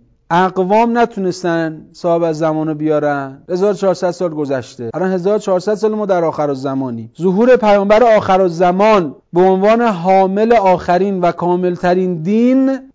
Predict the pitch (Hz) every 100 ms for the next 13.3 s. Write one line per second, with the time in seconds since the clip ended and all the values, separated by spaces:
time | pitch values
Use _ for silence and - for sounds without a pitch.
0 | 156 185 185 190 185 240 254 226 196 190
1 | - 185 196 190 190 202 226 196 - 180
2 | 208 226 208 196 185 202 220 202 165 185
3 | 185 202 240 247 254 262 165 - - 170
4 | 196 175 151 - 156 156 143 139 139 175
5 | - 135 139 135 - 110 110 117 113 120
6 | 120 110 - 113 110 117 - _ 143 165
7 | 190 196 196 202 233 233 175 196 180 190
8 | 202 175 151 147 127 139 127 107 101 _
9 | _ 180 185 190 190 175 180 185 202 196
10 | 160 131 _ _ - 170 175 208 190 185
11 | 170 165 170 160 170 180 208 226 214 165
12 | 180 180 175 208 226 196 160 143 120 131
13 | 120 113